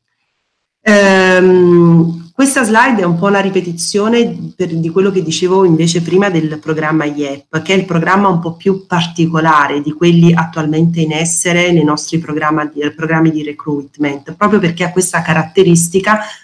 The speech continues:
di turnazione ogni tre anni tra siti produttivi differenti.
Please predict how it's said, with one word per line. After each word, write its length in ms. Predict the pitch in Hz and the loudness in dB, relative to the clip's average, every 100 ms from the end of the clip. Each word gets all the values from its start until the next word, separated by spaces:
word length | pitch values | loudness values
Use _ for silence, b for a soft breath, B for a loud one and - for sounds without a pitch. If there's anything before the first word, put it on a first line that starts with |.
| _ | _
di 280 | 175 196 | 2 2
turnazione 880 | 196 185 170 170 170 - 196 156 147 | 4 4 6 4 2 2 2 4 2
ogni 340 | - 180 160 156 | 2 4 4 0
tre 200 | 190 185 | -2 0
anni 500 | 151 151 156 160 160 | 0 0 2 2 0
tra 240 | 165 160 | -2 -2
siti 600 | 165 - 165 - 165 160 - | 0 0 -2 0 0 0 -2
produttivi 540 | - 170 165 165 151 | -2 2 2 0 -2
differenti. 880 | 139 131 - 139 127 120 117 139 139 | -2 -4 -10 -8 -8 -10 -10 -6 -6